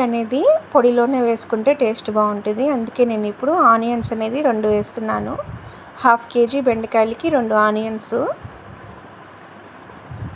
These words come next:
ఆనియన్స్ వేసిన వెంటనే కొంచెం సాల్ట్ వేసుకుంటే త్వరగా మగ్గిపోతాయండి. ఆనియన్ అనేది చాలా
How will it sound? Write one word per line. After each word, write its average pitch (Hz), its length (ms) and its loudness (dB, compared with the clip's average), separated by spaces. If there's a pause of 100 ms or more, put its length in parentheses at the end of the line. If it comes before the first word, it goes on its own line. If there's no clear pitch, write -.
(180)
ఆనియన్స్ 254 440 0
వేసిన 233 340 -2
వెంటనే 233 260 -4 (100)
కొంచెం 226 220 -4 (140)
సాల్ట్ 208 300 4
వేసుకుంటే 208 400 -6 (100)
త్వరగా 214 340 0
మగ్గిపోతాయండి. 202 880 -4 (720)
ఆనియన్ 240 360 2
అనేది 226 300 -6 (200)
చాలా 226 300 4